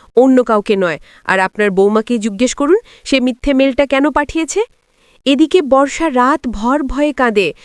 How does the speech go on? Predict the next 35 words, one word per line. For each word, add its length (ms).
সে 180
ভাবে, 440
"এই 220
মেলের 420
কারণে 520
যদি 280
আমারই 380
ধরা 220
পড়ে 220
যায়?" 220
সে 160
বুবলাইকে, 600
"তুমি 200
ইনস্টিটিউটে 600
গিয়ে 180
সব 220
বলো, 380
না 160
হলে 220
আমাকে 400
সবাই 340
খারাপ 280
বলবে।" 440
বুবলাই 380
ভেতরে 320
ভেতরে 360
ভয় 260
পেলেও 380
উপায় 300
না 160
দেখে 280
ইনস্টিটিউটে 640
যাওয়ার 320
প্রস্তুতি 520
নেয়। 220